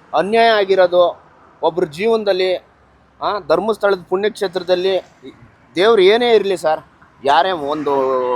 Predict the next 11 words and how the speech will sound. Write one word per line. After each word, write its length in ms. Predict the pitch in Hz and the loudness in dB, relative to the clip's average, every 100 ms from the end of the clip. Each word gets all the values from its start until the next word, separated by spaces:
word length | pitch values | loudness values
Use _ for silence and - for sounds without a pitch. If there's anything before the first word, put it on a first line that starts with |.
| 120 117 113 113 110 110 107 101 - | -2 -4 -6 -8 -10 -10 -12 -10 -2
ಕಾನೂನನ್ನ 400 | 170 233 240 202 | 0 0 -2 -2
ಕೈ 180 | 196 | 0
ಎತ್ಕೊಂಡು 680 | 220 202 - 185 170 180 131 - - _ _ _ - | 0 -2 -2 -4 0 0 0 -6 -20 _ _ _ -12
ಒಂದು 600 | 160 160 156 147 139 131 | -8 -4 -2 0 2 2
ಅನ್ಯಾಯ 300 | 135 202 240 | 0 2 0
ಮಾಡಿದಾರಲ್ಲ, 520 | 233 202 185 175 151 156 156 123 - - - 135 | 0 0 0 0 2 2 0 -4 -14 -20 -12 0
ದೇವ್ರಿಗೆ 320 | 190 226 220 | 2 4 2
ನಾವು 380 | 185 175 190 202 | 2 0 2 0
ನಮ್ಮ 320 | 170 170 170 | 0 -2 -2
ಇದು 300 | 151 170 214 | 0 2 2
ನಮ್ಮ 500 | 165 165 165 151 135 | 2 -2 -2 0 0